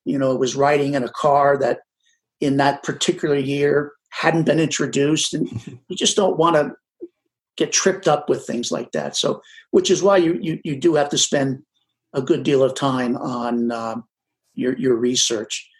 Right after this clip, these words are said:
Speaker 1: And, and those are things that a, a good, even a good editor, uh, you can't rely on them for, to, to find, you know, that's,
Speaker 2: Mm-hmm.
Speaker 1: that's up to you to do. So,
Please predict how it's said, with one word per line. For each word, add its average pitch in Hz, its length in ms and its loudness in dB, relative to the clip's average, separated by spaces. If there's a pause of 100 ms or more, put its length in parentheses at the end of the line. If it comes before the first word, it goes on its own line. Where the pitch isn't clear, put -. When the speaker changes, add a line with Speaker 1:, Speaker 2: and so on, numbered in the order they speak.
(300)
Speaker 1:
And, 208 180 -2
and 190 120 4
those 214 180 4
are 190 60 4
things 175 280 0
that 147 140 4
a, 151 220 0
a 139 100 0
good, 170 280 2
even 165 240 0
a 123 40 2
good 143 200 2
editor, 139 540 2 (500)
uh, 123 320 -2
you 135 120 -4
can't - 280 0
rely 135 400 4
on 123 120 2
them 135 240 2
for, - 220 -6 (500)
to, - 80 -6 (120)
to 156 100 0
find, 113 520 0
you 120 80 0
know, 123 160 4
that's, 139 260 2
Speaker 2:
Mm-hmm. 185 100 -2
Speaker 1:
that's - 160 -2
up - 180 -2
to 123 100 -4
you 131 240 0
to 156 100 0
do. - 340 0
So, - 460 -2